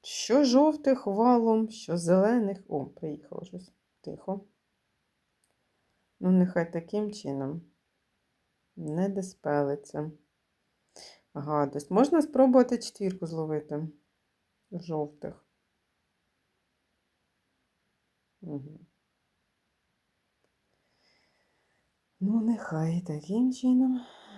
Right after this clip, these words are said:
Що ж ти не диспелиться, гадость ти така, зовсім же ж не хоче йти на контакт. Ну, нехай таким чином.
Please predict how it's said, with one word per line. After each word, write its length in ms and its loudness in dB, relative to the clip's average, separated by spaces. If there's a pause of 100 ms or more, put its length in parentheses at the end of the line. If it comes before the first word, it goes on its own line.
(500)
Що 260 -6
ж 180 -8
ти 100 2
не 140 6
диспелиться, 760 0
гадость 440 -2
ти 100 -10
така, 340 -6
зовсім 600 -2
же 100 -2
ж 80 -4
не 120 -2
хоче 640 -2 (1300)
йти 300 -4
на 160 0
контакт. 640 -2 (4000)
Ну, 140 -4
нехай 460 -6
таким 480 -8
чином. 540 -10